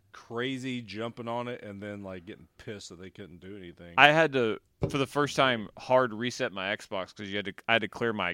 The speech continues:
Speaker 2: cache, like, within, and all of a sudden, as soon as I, I found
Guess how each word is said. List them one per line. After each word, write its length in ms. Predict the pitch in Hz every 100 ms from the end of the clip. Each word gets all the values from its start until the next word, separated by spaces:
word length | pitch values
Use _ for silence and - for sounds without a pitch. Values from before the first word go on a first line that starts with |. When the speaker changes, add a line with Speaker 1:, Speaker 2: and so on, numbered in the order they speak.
| -
Speaker 2:
cache, 500 | - 104 85 - -
like, 220 | 98 90 _ _ _ _ -
within, 580 | 98 101 - 73 101 - - - -
and 440 | 113 104 92 82 - - -
all 160 | 123
of 60 | 110
a 20 |
sudden, 260 | - 123 110
as 100 | 117
soon 240 | - 160 151
as 100 | 139
I, 100 | 135
I 200 | 127 127
found 400 | 151 139 127